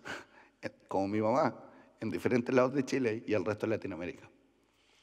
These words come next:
Lo que me interesa decirle hoy día, básicamente, es que muchas veces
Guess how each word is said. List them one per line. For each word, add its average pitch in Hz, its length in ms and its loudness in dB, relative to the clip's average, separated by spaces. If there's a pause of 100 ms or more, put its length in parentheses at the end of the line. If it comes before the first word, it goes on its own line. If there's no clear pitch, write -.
(760)
Lo 110 160 4
que 101 60 -2
me 117 80 4
interesa 143 420 0
decirle 156 340 2
hoy 143 80 4
día, 131 260 6
básicamente, 120 680 -4 (160)
es 104 100 -8
que - 100 -4
muchas 120 320 2
veces 131 460 0